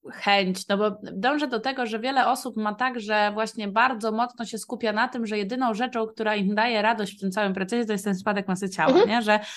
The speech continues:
Speaker 1: muszą się na przykład właśnie ważyć te, co te kilka dni, czy nawet co tydzień i po prostu czekają na to, żeby tylko zobaczyć, czy ta masa ciała spadnie, bo to jest dla nich takim wyznacznikiem, że okej, to warto iść dalej.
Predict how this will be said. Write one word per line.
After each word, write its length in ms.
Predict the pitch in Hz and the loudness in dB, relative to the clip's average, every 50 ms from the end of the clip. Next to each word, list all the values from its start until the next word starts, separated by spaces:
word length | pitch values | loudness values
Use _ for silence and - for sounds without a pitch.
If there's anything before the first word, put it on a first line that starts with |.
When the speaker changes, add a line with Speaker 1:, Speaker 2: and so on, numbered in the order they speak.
| - - - | -10 -4 0
Speaker 1:
muszą 200 | 247 262 277 240 | 2 4 4 4
się 80 | 226 | 4
na 80 | 226 220 | 4 2
przykład 220 | 214 - 226 202 | 2 2 0 2
właśnie 340 | 196 220 220 214 233 226 214 | 2 2 2 2 2 0 2
ważyć 360 | 180 208 214 196 202 180 185 | 4 4 4 4 2 -4 -2
te, 220 | - 202 196 190 185 | 0 2 4 4 2
co 120 | 190 190 | 0 -2
te 100 | 180 190 | -4 -4
kilka 300 | 185 196 185 185 196 190 | -2 -4 -2 0 0 0
dni, 180 | 185 226 277 277 | 0 0 0 0
czy 120 | - - | 0 0
nawet 260 | 202 190 190 190 190 | 0 0 0 0 -2
co 60 | - 180 | -4 -4
tydzień 340 | - 262 277 214 214 202 | -2 0 2 2 2 2
i 60 | 190 185 | 2 2
po 100 | 190 185 | 0 -2
prostu 240 | 208 208 196 - | -2 -4 -4 -4
czekają 400 | 185 - 185 - 226 226 220 208 | -6 -4 0 4 6 6 6 6
na 140 | 202 208 220 | 6 4 4
to, 160 | 214 247 240 247 - - - - - | 4 2 0 -2 -2 -8 -18 -6 -2
żeby 180 | 196 202 196 220 | 2 2 2 2
tylko 200 | 240 233 254 247 | 2 2 2 2
zobaczyć, 360 | 233 220 233 240 240 247 - | 4 4 2 2 2 0 -2
czy 60 | 220 | -2
ta 80 | - 226 | 0 2
masa 260 | 226 233 233 220 226 | 2 4 4 2 2
ciała 240 | 220 - 214 208 202 | 2 2 4 4 2
spadnie, 360 | 202 - 262 277 302 294 277 | 4 4 4 4 4 4 2
bo 80 | 220 208 | 2 0
to 100 | - 240 | 0 0
jest 160 | 247 233 208 | 0 0 2
dla 140 | 226 226 247 | 2 2 2
nich 160 | 269 247 - | 2 0 -4
takim 340 | - 226 - 233 220 208 196 | -6 -6 -2 -2 -2 0 0
wyznacznikiem, 680 | 214 214 196 220 202 208 - 240 262 254 262 240 226 | -2 -2 -2 -2 -4 -4 -2 -4 -2 -2 -2 -2 0
że 100 | 202 233 | 2 4
okej, 260 | 220 202 - 190 175 - | 2 4 4 2 2 2
to 100 | 208 202 | 2 2
warto 260 | 226 233 208 - 214 | 2 2 2 2 0
iść 140 | 202 185 - | 0 0 0
dalej. 340 | - 160 165 - - - | 2 2 2 2 0 -4